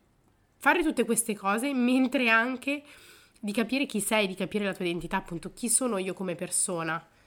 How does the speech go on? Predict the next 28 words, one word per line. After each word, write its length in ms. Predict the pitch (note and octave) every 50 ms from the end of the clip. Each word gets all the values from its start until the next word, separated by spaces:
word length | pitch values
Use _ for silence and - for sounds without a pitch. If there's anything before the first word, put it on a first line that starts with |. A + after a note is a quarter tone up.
| _ _ _ _ _ _ _ -
chi 60 | -
sono 240 | - - C4 B3 A#3+
io, 480 | A3 A3 G#3+ A#3+ B3+ A#3 G#3 - - - -
eh, 180 | - A#3 G3+ G#3 -
indipendentemente 880 | A3 G#3 G3+ G#3 - A3 G#3 G#3 G3+ F#3+ - G#3 G#3 G#3+ A3 G#3 G#3+
dal 140 | G3 F3+ F3
mio 140 | F#3 F#3+ F3+
lavoro, 320 | F#3 F#3 G3+ A3+ A#3 A3
dalle 160 | G3 E3+ F3
persone 320 | E3+ - D#3+ - - F3+ E3+
fre-, 240 | - F#3 - - _ -
che 120 | - E3
frequento, 460 | - - E3+ - G3+ G#3+ A3 G#3 A3
dall'università 760 | F#3+ E3+ F3 E3+ E3+ E3+ E3+ - - - F3+ D#3 E3 D#3+ D#3+
in 160 | E3 E3+ F3
cui 100 | - F#3+
studio. 540 | F3 - - - F3 D#3+ E3 E3 E3 E3 E3 _ _ _ _ _ _ _ _ _ _ _ - _ _ - _ _ _ - _ _ _ - - - - - - - _
Quindi 180 | - A#3 G#3 G#3
questa 380 | G#3 B3+ A#3+ B3 C4 A#3+ A3 G#3+
è, 160 | F#3 F3 E3+
devo 160 | F3+ F3+ F#3
dire 160 | F3+ G3+ G#3
che 100 | G3+ -
è 40 | D#3+
una 120 | E3+ E3
delle 180 | D#3+ E3 E3 E3
mie 120 | E3 E3
preferite, 720 | D#3+ D#3 - C#3+ - F3 D#3+ D#3+ D#3+ D#3 - F3+ F3+ F3+